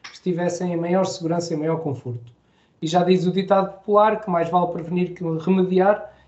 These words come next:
e, portanto, esta iniciativa não teve qualquer apoio do governo, tendo sido custeada na totalidade pelo município. Penso que é, eh, um ponto que, eh, devemos chamar a atenção. E, portanto, estou certo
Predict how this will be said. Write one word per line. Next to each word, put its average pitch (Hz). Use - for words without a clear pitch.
e, 170
portanto, 175
esta 170
iniciativa 180
não 185
teve 180
qualquer 190
apoio 180
do 190
governo, 196
tendo 190
sido 180
custeada 180
na 190
totalidade 170
pelo 170
município. 165
Penso 160
que 156
é, 151
eh, -
um 147
ponto 160
que, 180
eh, 160
devemos 156
chamar 156
a 151
atenção. 127
E, 180
portanto, 226
estou 226
certo -